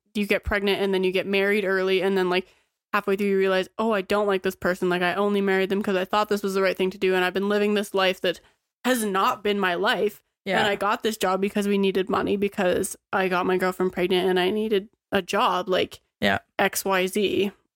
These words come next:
Speaker 1: Yeah,
Speaker 2: And
Speaker 1: that's
Speaker 2: that's it.
Speaker 1: crazy.
Speaker 2: And I'm kinda going through a similar thing right now where I'm like, "I just need to get working 'cause I need a job." <laughs>
Speaker 1: Mm-hmm.
Speaker 2: I need income again.
Speaker 1: Yeah.
Speaker 2: Um, and so I'm back and forth. Do I just get a job or do
Speaker 1: Mm-hmm.
Speaker 2: I get something and kind of, do I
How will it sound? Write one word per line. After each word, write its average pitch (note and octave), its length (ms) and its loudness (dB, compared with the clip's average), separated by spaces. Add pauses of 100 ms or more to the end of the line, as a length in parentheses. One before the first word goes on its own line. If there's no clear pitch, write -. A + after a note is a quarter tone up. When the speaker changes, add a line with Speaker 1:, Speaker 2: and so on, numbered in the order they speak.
Speaker 1:
Yeah, G3 300 0 (180)
Speaker 2:
And A3 120 -2
Speaker 1:
that's A3 140 0
Speaker 2:
that's - 20 0
it. A#3 100 0
Speaker 1:
crazy. F#3 320 0 (160)
Speaker 2:
And G#3+ 140 2
I'm G#3 100 0
kinda G#3+ 160 0
going F#3+ 180 0
through F#3+ 120 0
a F3+ 80 2
similar F#3 260 0
thing F#3 180 -4
right F3+ 120 -2
now F3+ 100 0
where F3+ 100 2
I'm F3+ 100 0
like, F3+ 180 -2
"I - 140 0
just F3 100 -6
need F#3+ 140 0
to F#3 60 0
get F#3+ 200 -2
working F3+ 420 -2
'cause F3+ 160 0
I F#3 100 0
need F3 180 0
a F3 60 0
job." - 340 -4
<laughs> - 60 -2 (260)
Speaker 1:
Mm-hmm. A#3+ 640 -2
Speaker 2:
I G3 60 -2
need F#3+ 140 2
income F3+ 400 -2
again. F3+ 360 -2 (160)
Speaker 1:
Yeah. G3+ 300 0 (260)
Speaker 2:
Um, F#3 560 -2 (880)
and F#3+ 140 0
so G3+ 80 0
I'm F#3 100 0
back F#3+ 220 0
and F#3 100 -4
forth. F#3 200 0
Do F#3+ 80 0
I F3+ 40 0
just F3 220 -4
get F#3 160 0
a F#3 80 0
job F#3+ 400 -2 (300)
or B3+ 100 0
do G#3 100 0
Speaker 1:
Mm-hmm. F#3+ 80 0
Speaker 2:
I F3+ 480 0 (180)
get G#3 100 0
something G3 240 0
and F#3 80 -2
kind A3 340 0
of, - 40 -2 (220)
do F#3 80 2
I - 120 2